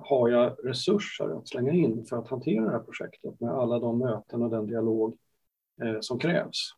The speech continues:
Och, eh, i det så kanske man också bör besinna att den organisation beställaren slänger in ska ju då vara samverkansorienterad, som jag beskrev, och inriktad på att inte slåss.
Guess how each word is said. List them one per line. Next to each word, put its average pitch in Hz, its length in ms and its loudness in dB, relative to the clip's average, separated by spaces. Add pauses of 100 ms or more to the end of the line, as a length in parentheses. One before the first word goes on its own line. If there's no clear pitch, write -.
(160)
Och, 123 280 -2 (200)
eh, 117 200 -2 (920)
i 170 240 6
det 143 220 8
så 127 200 0
kanske 127 300 0
man 127 100 4
också 123 260 -2
bör 120 400 0 (120)
besinna 143 640 4
att 123 380 -2
den 123 280 4
organisation 123 760 0
beställaren 123 460 0
slänger 120 300 0
in 123 360 -2 (480)
ska 131 380 6
ju 202 60 8
då 151 160 10
vara 113 240 6
samverkansorienterad, 117 1300 2
som 139 120 -2
jag 135 120 2
beskrev, - 420 -4 (1000)
och 139 100 2
inriktad 123 420 2
på 120 280 4
att 113 200 0
inte 120 280 -2
slåss. - 560 -2